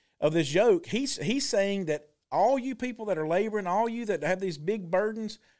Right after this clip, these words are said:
come to me, take my yoke upon you. And what does he say? Learn, right? Learn.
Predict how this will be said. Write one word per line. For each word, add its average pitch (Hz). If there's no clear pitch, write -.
come 254
to 220
me, 160
take 254
my 240
yoke 226
upon 170
you. 180
And 165
what 277
does 262
he 220
say? 190
Learn, 160
right? 202
Learn. 175